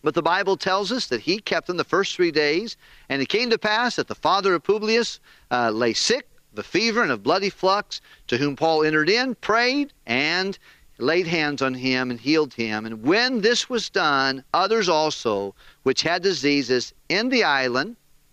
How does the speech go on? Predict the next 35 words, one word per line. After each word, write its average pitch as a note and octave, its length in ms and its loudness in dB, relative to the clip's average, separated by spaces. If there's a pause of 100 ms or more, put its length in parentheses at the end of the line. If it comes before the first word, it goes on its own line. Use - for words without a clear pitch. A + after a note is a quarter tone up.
(460)
came C#3 540 -2 (320)
and C3 180 -2
were C#3 140 2
healed." C#3 260 2
This D#3 160 0
island D#3+ 360 0
is - 100 -12
thirteen E3+ 520 -2
miles E3+ 400 0
by C#3 160 0
nine E3 400 -2
miles, B2+ 380 0
so C#3+ 140 2
it's - 180 -4
not G#3 160 0
a F3+ 80 2
small F#3+ 540 0
island. B2 500 -2 (460)
Uh, C3 300 2 (180)
but E3 200 2 (260)
from C#3 180 -2
all F#3+ 280 2
of G#3+ 140 0
the A#3+ 60 2
word G#3+ 460 2
got E3 220 0
from E3 140 -8
that E3+ 100 0
island, E3 420 0
and B2+ 120 -4
over G3 200 2
the G3+ 60 0
next G3+ 300 -4
ninety A3 400 0
days, E3 580 0